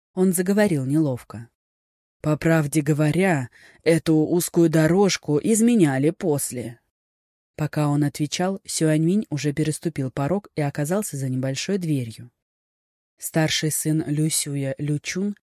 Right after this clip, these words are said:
видя, что гость вошёл, сначала отступил на несколько шагов к стене, но затем всё же застенчиво улыбнулся Сюаньминю. Сюаньминь обратил внимание, что двигается тот весьма неуклюже. Вряд ли дело было в болезни,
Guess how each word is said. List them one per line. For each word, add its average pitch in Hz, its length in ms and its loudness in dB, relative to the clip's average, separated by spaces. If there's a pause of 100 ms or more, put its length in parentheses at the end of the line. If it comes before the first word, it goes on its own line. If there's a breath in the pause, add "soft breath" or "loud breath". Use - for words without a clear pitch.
(120)
видя, 196 300 0
что 143 220 -6
гость 139 260 -2
вошёл, 170 460 -4 (280)
сначала 170 480 0
отступил 202 480 -4
на 160 100 2
несколько 151 440 -2
шагов 170 400 -2
к - 60 -14
стене, 160 520 -2 (380)
но 175 120 6
затем 180 360 0
всё 156 220 -4
же 147 100 -2
застенчиво 151 640 -2
улыбнулся 143 640 -4
Сюаньминю. 156 800 -2 (800)
Сюаньминь 185 480 2
обратил 151 460 -2
внимание, 156 580 0
что - 180 -6
двигается 156 480 -2
тот - 240 -4
весьма 175 300 0
неуклюже. 156 680 -4 (460)
Вряд 196 300 0
ли 147 100 0
дело 147 280 0
было 151 240 0
в 147 80 -6
болезни, 131 600 -2